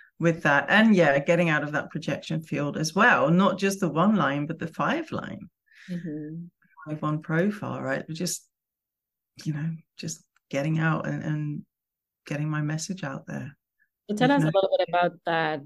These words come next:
Speaker 2: that projection field of the five line, like, with the podcast in particular. What have you, like, you feel like that could have held you back from actually doing it?
Speaker 1: I think the five one has held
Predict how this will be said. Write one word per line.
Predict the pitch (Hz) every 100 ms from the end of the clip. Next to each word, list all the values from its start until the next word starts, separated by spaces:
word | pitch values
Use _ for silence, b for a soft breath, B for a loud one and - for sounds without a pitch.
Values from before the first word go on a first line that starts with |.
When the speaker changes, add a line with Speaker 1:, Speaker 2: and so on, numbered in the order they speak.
| - _ _
Speaker 2:
that | - 156
projection | - 156 156 156 - 151
field | 143 151
of | 147 143
the | 143
five | 143 147 143
line, | 147 143 143 147
like, | 160
with | 175
the | 170
podcast | 170 170 170 151
in | 147 147
particular. | 147 165 147 147 143
What | 147 175
have | 190 165
you, | 170 175 - _ _ _ _ -
like, | 180 175
you | 180
feel | 185
like | 180
that | 160 160
could | 185
have | 170
held | 165 160
you | 165
back | 160 143 277 - _ _ _ _ _ _ _ _ _ -
from | 160
actually | 160 160
doing | 151 160 185
it? | 247 - -
Speaker 1:
I | 240
think | 294 359 311
the | 196
five | - 180 175 160
one | 147 160
has | 151 156
held | 160 156 156